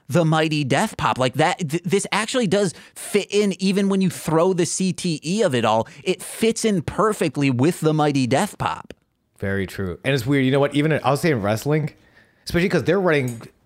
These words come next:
Speaker 2: they're not, I won't say a deathmatch fed, but a hardcore fed in J C W.
Speaker 1: Mm-hmm.
Speaker 2: Definitely a hardcore fed.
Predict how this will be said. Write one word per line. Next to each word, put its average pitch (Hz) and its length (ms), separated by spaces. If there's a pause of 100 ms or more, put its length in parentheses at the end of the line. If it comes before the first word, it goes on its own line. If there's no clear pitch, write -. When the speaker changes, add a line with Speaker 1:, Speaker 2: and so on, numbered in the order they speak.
Speaker 2:
they're - 440
not, 208 320 (180)
I 180 80
won't 208 160
say 156 120
a 139 60
deathmatch 139 440
fed, 147 260
but 104 140
a 92 40
hardcore 107 500
fed 131 340 (480)
in 113 160
J 110 160
C 113 120
W. 113 460 (340)
Speaker 1:
Mm-hmm. 147 240 (240)
Speaker 2:
Definitely 143 280
a 107 80
hardcore 95 420
fed. 85 320